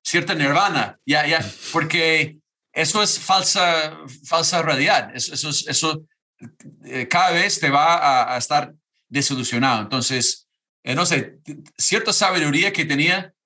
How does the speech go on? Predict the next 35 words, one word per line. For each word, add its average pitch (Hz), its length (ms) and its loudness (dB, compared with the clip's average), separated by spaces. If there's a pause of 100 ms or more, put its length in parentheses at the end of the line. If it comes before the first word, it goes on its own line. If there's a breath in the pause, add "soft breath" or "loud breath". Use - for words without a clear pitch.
(120)
eh, 131 120 -2
no 156 160 2
sé 170 140 2
de 170 60 4
dónde, 170 220 0
de 135 100 0
dónde, 208 460 0 (320)
eh, 123 340 0
tal 123 120 0
vez 151 140 0
mis 143 140 -4
papás, 190 380 2
pero 139 260 0
pues, 131 400 -2
eh, 131 160 -6
era 143 200 2
algo 160 280 -2
que, 127 400 -2 (260)
que 135 320 0
yo 143 120 -2
creo 180 140 0
que 175 120 -2
me 160 120 0
ayudó 147 640 0 (240)
y 170 160 -2
no 208 280 2
logré 214 320 2
exactamente 202 480 -2
lo 170 120 0
que 143 160 -2
quería - 280 -2
en 120 80 -2
cierta 143 320 -2
forma, 165 420 -2
pero, 139 420 0